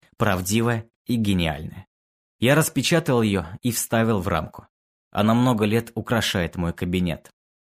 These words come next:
За свою спортивную карьеру я промахнулся более десяти тысяч раз. И я проиграл более трёхсот игр. В двадцати семи случаях команда доверила мне сделать последний бросок,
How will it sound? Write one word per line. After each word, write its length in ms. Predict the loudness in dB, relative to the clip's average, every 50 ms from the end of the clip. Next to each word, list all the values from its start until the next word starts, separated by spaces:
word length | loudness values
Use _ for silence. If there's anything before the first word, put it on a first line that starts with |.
| _ _ _ _ _ _ _ _ _ _ _ _ _ -4
За 160 | 0 2 2
свою 340 | 2 4 4 4 6 6 4
спортивную 680 | 2 2 0 2 2 2 0 2 2 4 4 2 2 2
карьеру 500 | 2 2 2 4 4 4 6 6 4 4
я 240 | 4 4 4 2
промахнулся 800 | 2 2 2 4 4 4 2 2 2 2 2 2 2 2 0 0
более 480 | 0 2 2 4 4 6 4 4 2 2
десяти 540 | 2 0 -2 0 0 -2 -2 -2 -2 -4 -2
тысяч 400 | -2 -2 -2 -2 0 0 0 0
раз. 400 | 0 -2 -4 -6 -8 -8 -10 _ _ _ -20 -20 -18 -18 -10 -2
И 80 | 0 2
я 240 | 4 4 4 4 4
проиграл 540 | 4 4 4 4 4 4 4 4 4 4
более 420 | 2 2 4 4 6 6 4 4 2
трёхсот 640 | 2 4 2 2 2 0 -2 -2 -2 -2 -2 -4 _
игр. 300 | -2 -2 -2 -2 -2 -8 -10 -12 -16 _ _ -20 -20 -20 -12 -4
В 100 | -2 2
двадцати 440 | 4 2 2 2 0 0 2 2 2
семи 280 | 2 2 2 2 2
случаях 600 | 0 2 2 2 2 4 4 2 2 0 -2 -4
команда 640 | -2 0 2 4 4 4 4 4 2 2 0 0 -4 -12 -20 -20 _ -4
доверила 460 | 2 2 4 6 6 6 6 6 6 6
мне 200 | 6 4 4 2
сделать 440 | 2 2 2 4 4 2 0 0
последний 540 | 0 0 0 2 2 2 2 2 2 0 -2
бросок, 520 | -2 -2 -2 -2 0 0 0 0 0 -4